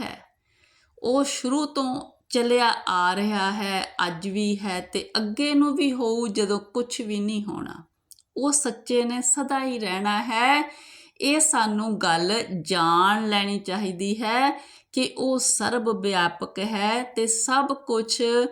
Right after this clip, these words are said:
ਜੋ ਸੰਸਾਰ ਦੀ ਕਾਰ ਚੱਲ ਰਹੀ ਹੈ, ਇਹ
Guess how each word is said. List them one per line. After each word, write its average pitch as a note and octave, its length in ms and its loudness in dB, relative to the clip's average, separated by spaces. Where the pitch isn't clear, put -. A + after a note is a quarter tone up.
ਜੋ G#3+ 200 2
ਸੰਸਾਰ F3+ 960 2
ਦੀ F#3 220 0
ਕਾਰ F3 580 2
ਚੱਲ F#3 340 -2
ਰਹੀ F3 440 0
ਹੈ, B3+ 380 2
ਇਹ C#4 160 2